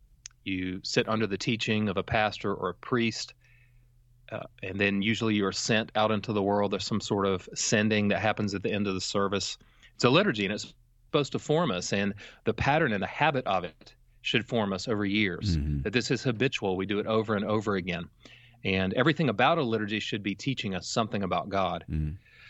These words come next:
Speaker 1: I, I think there's a liturgy when it comes to, to, uh, politics and public life, and that the liturgy for many of us in America is that we sit in our homes with our preferred T V outlet or radio, um, uh,
Speaker 2: Program.
Speaker 1: you know,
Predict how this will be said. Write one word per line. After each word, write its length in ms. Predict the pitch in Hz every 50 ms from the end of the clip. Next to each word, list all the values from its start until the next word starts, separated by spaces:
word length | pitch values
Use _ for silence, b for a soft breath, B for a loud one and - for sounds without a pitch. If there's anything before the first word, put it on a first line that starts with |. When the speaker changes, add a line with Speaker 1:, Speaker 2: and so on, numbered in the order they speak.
| B B B
Speaker 1:
I, 80 | 135 131 - _ _ _ _ _ -
I 40 | 170
think 160 | 285 277 190
there's 160 | 175 156 127
a 40 | 127
liturgy 440 | 110 117 147 175 170 127 107 107 104
when 140 | 101 104 110
it 100 | 104 -
comes 220 | - 123 113 107
to, 120 | - 104 - - _ _ _ _
to, 220 | - 127 113 107 104
uh, 140 | 98 98 92
politics 500 | - 131 127 139 143 - 123 110 - -
and 80 | 101
public 240 | - 113 104 98 -
life, 440 | 110 120 117 92 78 - - - - _ -
and 220 | 113 101 101 101 98
that 180 | 98 110 -
the 80 | 107 107
liturgy 420 | 104 123 180 233 196 131 110 104
for 140 | - - 107
many 240 | 104 127 180 196 123
of 120 | 101 87
us 220 | 90 90 - - 110
in 60 | 98
America 640 | 95 113 131 139 135 123 - - 90 85 87 101 - _ _ _ _ _ _ _ _ _ _ _ _
is 280 | - 117 113 107 95 101
that 300 | 110 107 110 110 - -
we 200 | 110 110 123 135
sit 340 | 123 - - - 160 147 -
in 60 | 123 120
our 160 | 113 107 101
homes 640 | 95 139 165 135 107 101 104 104 107 - - -
with 240 | - 120 110 110 -
our 160 | 113 104 101
preferred 640 | - - - - 117 - - - 139 135 135 123 - -
T 160 | - 156 147 123
V 140 | 120 113
outlet 320 | 107 104 98 90 98 - - _ - -
or 180 | - 101 98 95
radio, 520 | 104 120 123 117 107 101 101 98 95 95 - _ _ _ _ _ _ _ _ _ _ -
um, 380 | 110 101 95 95 92 87 85 - - - _ _ _ _ _ _ _ _ _ _ _ _ _ _ -
uh, 120 | 101 92
Speaker 2:
Program. 380 | 87 87 87 87 90 85 85 85
Speaker 1:
you 60 | 85
know, 300 | 92 92 90 90 95